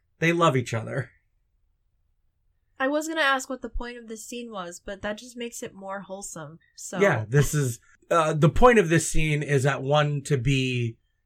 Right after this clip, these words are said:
Speaker 1: to continue to be a little indulgent in what they refer to as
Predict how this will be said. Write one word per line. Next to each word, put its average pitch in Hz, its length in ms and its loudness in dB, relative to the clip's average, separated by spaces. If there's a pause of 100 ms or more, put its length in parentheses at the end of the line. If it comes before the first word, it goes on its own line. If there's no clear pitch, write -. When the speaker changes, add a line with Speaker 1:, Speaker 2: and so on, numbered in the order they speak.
Speaker 1:
to 156 100 2
continue 175 400 2
to 156 100 2
be 139 240 0
a 123 140 -4
little 131 260 0
indulgent 120 560 0
in 120 100 -4
what 120 140 -2
they 120 80 -2
refer 117 320 -4
to 123 220 -4
as 110 300 -4